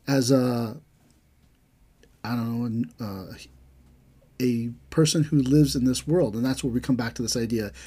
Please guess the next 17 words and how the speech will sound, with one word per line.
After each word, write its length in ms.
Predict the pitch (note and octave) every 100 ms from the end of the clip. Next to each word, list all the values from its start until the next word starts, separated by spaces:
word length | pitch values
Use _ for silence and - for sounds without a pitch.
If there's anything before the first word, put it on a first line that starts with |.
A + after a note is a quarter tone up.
| - -
of 300 | A#2+ A2 G#2 - _ -
dualism 500 | D3+ F3 A#2 G#2+ G#2
and 220 | G#2+ A2
oneness. 540 | D3 D#3+ D#2+ - - - _ _ _ _ _
As 240 | B2+ C3 C3+
you 60 |
develop 440 | B2+ B2 C3+ D#3 D3
yourself 400 | B2 - A#2+ C#3+
in 180 | A#2+
du-, 180 | A#2 D3+ - - F#4+
in 100 | C#3+
a 100 | A#2
dualist-, 540 | G#2+ C#3 C3+ C3+ - - _ _
in 160 | C#3+ C3+
this 160 | B2+
dualistic 680 | - C#3+ C#3 C3+ - A#2 D3+
world, 460 | F3+ E3+ G#2 G#2